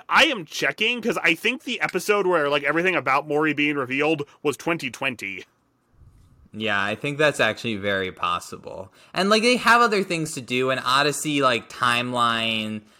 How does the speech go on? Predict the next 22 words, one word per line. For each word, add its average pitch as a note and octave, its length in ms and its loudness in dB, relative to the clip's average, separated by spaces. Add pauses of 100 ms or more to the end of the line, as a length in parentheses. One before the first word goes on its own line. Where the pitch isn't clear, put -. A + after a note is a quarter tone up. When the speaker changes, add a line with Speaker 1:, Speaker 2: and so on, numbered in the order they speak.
(140)
Speaker 2:
you D3 120 -2
know, C3+ 160 4
clearly F#3 640 4
they're E3 120 2
not C#3+ 280 2
trying C#3 300 0
to, B2+ 180 0
they're E3+ 240 4 (220)
clearly, C4+ 400 0
like, G3 180 2
throwing E3 320 -2
away, D3 260 0
like, C3+ 260 -4
any C3+ 260 -6
sense C3 340 -8
of, A#2+ 140 -8
like, A#2 240 -6
time A#2+ 320 -6
moving G#2+ 320 -10
forward. F#2 680 -12
<laughs> - 340 -20
Speaker 1:
Yeah. B2+ 220 -4